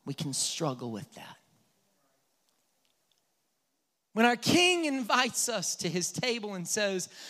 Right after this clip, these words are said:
"I want to dine with you, I want to have a relationship with you," we may struggle to understand why someone like him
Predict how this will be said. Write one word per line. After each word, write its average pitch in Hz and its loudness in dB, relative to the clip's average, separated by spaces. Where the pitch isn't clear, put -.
"I - -4
want 330 2
to 226 0
dine 240 0
with 208 -4
you, 220 -4
I 262 -6
want 285 -4
to 269 -4
have 302 -6
a 359 -4
relationship 277 -2
with 160 -10
you," 190 -6
we 240 -2
may 262 0
struggle 190 -2
to - -6
understand 160 0
why 147 0
someone 165 0
like 147 -2
him 156 0